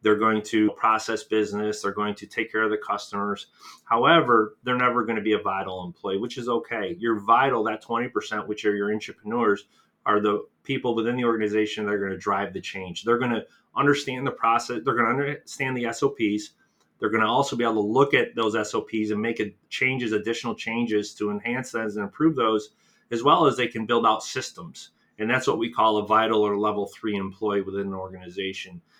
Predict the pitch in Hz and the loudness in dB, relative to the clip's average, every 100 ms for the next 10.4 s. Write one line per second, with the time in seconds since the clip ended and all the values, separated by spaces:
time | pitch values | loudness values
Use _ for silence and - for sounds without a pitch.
0 | - 208 123 110 110 139 143 - 117 131 | -16 -8 -2 -2 6 8 8 4 2 2
1 | 131 - 110 104 127 131 - 104 101 101 | 2 2 -2 2 0 0 0 0 0 -2
2 | 101 101 101 _ - 117 107 98 98 98 | -2 -2 -4 _ -4 0 0 -2 -4 -2
3 | 104 - 117 120 117 - 113 113 110 - | -2 -2 -6 -6 -6 -8 -8 -6 -6 -4
4 | 101 98 107 107 107 113 113 - _ _ | -6 -6 -2 -2 0 -2 -2 -4 _ _
5 | _ - 113 110 113 127 120 107 110 110 | _ -10 -2 -2 2 2 4 4 2 2
6 | 120 117 110 - 110 113 104 101 _ _ | -2 -4 -8 -2 0 2 0 -4 _ _
7 | 107 - 113 107 104 101 110 113 113 107 | -16 -10 -4 -2 0 0 0 0 -2 0
8 | 107 104 - _ - 117 113 110 104 107 | 0 -2 -6 _ -2 0 2 0 2 0
9 | 113 107 104 101 95 104 104 98 95 - | 0 0 -2 -2 -4 -4 -4 -6 -8 2
10 | 139 123 107 | 4 4 2